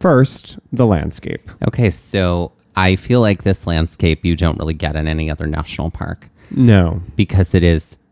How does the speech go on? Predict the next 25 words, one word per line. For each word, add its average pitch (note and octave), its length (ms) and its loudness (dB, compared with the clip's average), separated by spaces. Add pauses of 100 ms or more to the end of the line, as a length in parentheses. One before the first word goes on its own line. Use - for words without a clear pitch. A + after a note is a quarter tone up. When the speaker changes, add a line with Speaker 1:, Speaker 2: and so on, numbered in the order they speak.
(100)
Speaker 2:
sweeping, G2+ 880 -2 (240)
giant, E2+ 840 -2 (340)
enormous E2+ 680 -2
Speaker 1:
Yeah. F#2+ 260 4
Speaker 2:
views, D#2 440 0 (160)
peaks - 560 -6
all E2+ 260 2
over E2 220 0
the E2+ 180 -2
Speaker 1:
Yeah. - 40 -4
Speaker 2:
place. F#2+ 560 2 (260)
There's - 260 -4
tons A2 560 0
of F#2 120 0
trails E2+ 640 0
where E2+ 120 0
you're D#2+ 280 2
just, - 300 -4
like, D#2+ 300 -6
in F#2+ 360 4
the D2+ 80 -6
view. D2+ 500 -2
Speaker 1:
Yeah. B2+ 420 6 (340)
Speaker 2:
You F#2 100 0
know? E2 300 0